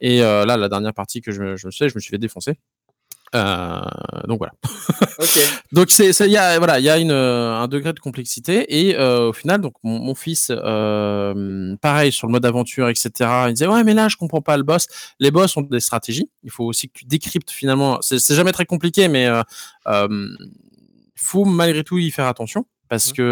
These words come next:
Speaker 1: euh, c'est pas, euh, genre, je, enfin, du premier coup, tu peux y arriver,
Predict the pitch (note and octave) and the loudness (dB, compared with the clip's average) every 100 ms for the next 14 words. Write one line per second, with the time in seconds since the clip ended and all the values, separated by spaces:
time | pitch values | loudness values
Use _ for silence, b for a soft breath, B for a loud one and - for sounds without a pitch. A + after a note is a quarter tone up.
0 | A#2 G#2+ G#2 G2+ G2 G2 G2 F#2+ F#2+ F#2+ | 2 2 0 0 -2 -2 -4 -4 -6 -8
1 | F#2+ F#2+ b b b _ - A#2 A#2 C3 | -10 -12 b b b _ -4 -2 0 2
2 | C3 A#2+ A2 G#2+ G2+ G2 F#2+ F#2 F2+ E2+ | 4 4 2 2 0 -2 -6 -8 -12 -16
3 | G1+ _ _ _ _ - C3+ D3 C3+ C#3 | -20 _ _ _ _ -4 0 2 0 -2
4 | D3+ C3 C#3+ D#3 F#3 F#3 G3+ - D3 C3 | -2 -2 0 0 2 2 0 -2 2 4
5 | C3 C#3 D3+ | 4 4 0